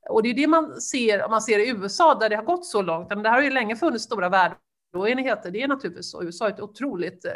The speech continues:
heterogent, <laughs> liksom, land då. Eh, men när man inte längre kan förankra den här värdeoenigheten ändå nå-,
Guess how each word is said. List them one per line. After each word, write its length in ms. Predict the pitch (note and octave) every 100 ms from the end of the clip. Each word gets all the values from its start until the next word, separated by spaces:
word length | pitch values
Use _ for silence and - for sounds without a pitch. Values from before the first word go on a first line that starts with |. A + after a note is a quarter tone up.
| -
heterogent, 880 | - C#4 C#4 - A3 G3+ E3 E3+ - G3
<laughs> 80 |
liksom, 500 | E3+ - - F#3 F3+ - - -
land 380 | G3 F3+ E3+ F3
då. 260 | F3 - - - - - -
Eh, 200 | G3 E3
men 160 | G#3 A3
när 80 |
man 100 | A#3
inte 120 | B3 A#3
längre 280 | C#4 A3
kan 160 | G#3+ A3
förankra 560 | A3 A3+ A3 G3 G3 D#4+
den 80 |
här 140 | F4+ G#3+
värdeoenigheten 920 | A3+ G3 F3+ F3+ F3+ F3+ F3+ E3 F#3+
ändå 280 | G3+ G3 F3
nå-, 300 | F#3 F3+ -